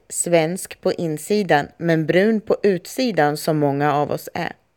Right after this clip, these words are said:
Varje litet steg som får oss att känna att vi står lite stadigare när det gäller vår identitet som adopterade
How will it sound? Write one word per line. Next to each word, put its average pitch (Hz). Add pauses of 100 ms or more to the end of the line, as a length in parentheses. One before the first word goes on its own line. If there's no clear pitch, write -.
(1000)
Varje 190
litet 233
steg 180
som 180
får 151
oss 156
att 160
känna 170
att -
vi 180
står 170
lite 214
stadigare 147 (360)
när 175
det 180
gäller 160
vår 160
identitet 170
som 160
adopterade 175